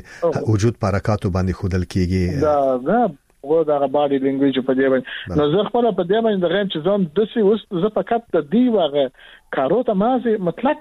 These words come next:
Speaker 1: ګام پکې کښېږدم او ورننوځم. زه چې کله ورننوځم، بیا کېدای شي ژبه مې هم ژر داسې وي، کېدای شي بیا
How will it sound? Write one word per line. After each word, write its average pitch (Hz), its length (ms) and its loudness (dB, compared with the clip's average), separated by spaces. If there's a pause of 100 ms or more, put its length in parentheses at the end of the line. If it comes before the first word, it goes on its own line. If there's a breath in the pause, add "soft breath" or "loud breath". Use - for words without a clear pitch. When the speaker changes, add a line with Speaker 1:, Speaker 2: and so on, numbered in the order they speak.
(100)
Speaker 1:
ګام 190 480 -2
پکې 208 240 -4
کښېږدم 240 400 0
او 165 80 2
ورننوځم. 139 680 0 (400 loud breath)
زه 202 120 2
چې 269 100 -2
کله 269 160 2
ورننوځم، 247 560 2
بیا 160 140 2 (500)
کېدای 185 300 2
شي 185 160 0
ژبه 202 200 0
مې 208 100 4
هم 233 260 2
ژر 175 140 0 (120)
داسې 139 240 -2
وي، 120 220 -4
کېدای 127 320 0
شي 131 60 -12
بیا 127 200 0